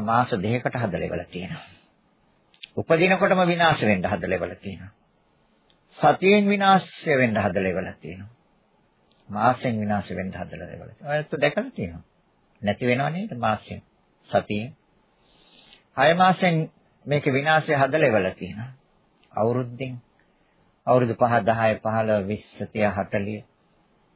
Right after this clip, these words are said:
අසූ, අනූවටත් හදලා එවලා තියෙනවා. පුච්චලයක් නෙමෙයි හදලා එවලා තියෙන්නේ. සතර මහා ධාතුන්ගේ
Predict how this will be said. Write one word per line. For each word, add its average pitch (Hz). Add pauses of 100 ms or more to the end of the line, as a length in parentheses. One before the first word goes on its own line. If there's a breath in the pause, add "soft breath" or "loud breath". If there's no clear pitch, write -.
(360)
අසූ, 127
අනූවටත් 123
හදලා 113
එවලා 85
තියෙනවා. - (1200)
පුච්චලයක් 131
නෙමෙයි 110
හදලා 92
එවලා 92
තියෙන්නේ. 95 (280)
සතර 143
මහා 147
ධාතුන්ගේ 135